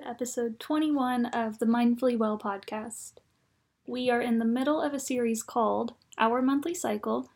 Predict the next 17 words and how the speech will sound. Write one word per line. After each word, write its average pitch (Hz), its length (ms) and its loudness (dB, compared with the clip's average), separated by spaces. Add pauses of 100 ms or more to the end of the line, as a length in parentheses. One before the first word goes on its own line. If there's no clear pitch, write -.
(180)
and 226 160 0
today 247 240 0
we 285 140 0
are 285 80 0
covering 226 440 0
the 220 120 2
luteal 220 460 0
phase. - 500 -10 (400)
So 240 160 2
this 240 220 2
is 285 120 -4
the 277 120 -2
phase 240 300 0
that 233 140 -2
comes 220 240 2
after 233 440 -2
ovulation. 220 800 -6